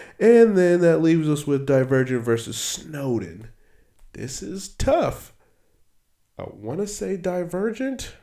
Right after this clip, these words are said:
but she also did a real great job in Snowden. And I look at Snowden as, like, the boring version of The Social Network. Social Network is slow, but it was great. Snowden was very good, but it just wasn't,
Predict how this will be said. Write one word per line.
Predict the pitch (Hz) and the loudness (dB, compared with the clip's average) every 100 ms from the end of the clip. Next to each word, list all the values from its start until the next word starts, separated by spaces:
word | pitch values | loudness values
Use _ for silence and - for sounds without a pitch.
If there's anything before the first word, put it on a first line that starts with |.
| _ _ _ _ _ _ _ _ _ _ _ | _ _ _ _ _ _ _ _ _ _ _
but | - | -14
she | - 160 | -8 -4
also | 165 170 | -4 -4
did | 165 151 | -4 -2
a | |
real | 117 123 151 156 | -2 -2 -2 -2
great | 143 135 131 | 0 -2 0
job | 131 131 | -2 -4
in | 117 | -4
Snowden. | 110 - 139 131 110 | -8 -4 2 2 2
And | 104 | 2
I | 120 | 0
look | 120 | -2
at | 107 | -4
Snowden | - 139 127 107 | -6 -4 -2 -2
as, | 101 95 | -4 -6
like, | 92 | -8
the | 90 | -12
boring | 87 101 110 107 | -6 -2 -2 0
version | 107 104 101 | 0 0 -2
of | 98 95 95 - - _ | -6 -8 -12 -18 -20 _
The | - | -14
Social | - - 123 113 104 | -10 -2 0 0 -6
Network. | 73 80 62 64 50 - _ _ _ - | -6 -6 -4 -8 -10 -16 _ _ _ -8
Social | 123 120 | -4 -2
Network | 117 107 101 98 | 0 0 0 -4
is | 95 | -8
slow, | - 104 98 95 95 98 101 _ _ _ _ _ _ - | -6 -2 0 0 -2 -6 -14 _ _ _ _ _ _ -10
but | 95 | -8
it | |
was | 92 | -8
great. | 92 101 92 92 - | -4 0 0 -4 -10
Snowden | - 101 135 117 | -4 -2 -2 -2
was | 101 92 | -4 -6
very | 95 95 | -6 -4
good, | 92 95 95 104 | -4 -4 -4 -6
but | 98 92 | -8 -8
it | |
just | 95 95 | -10 -8
wasn't, | 98 98 98 - | -8 -6 -10 -16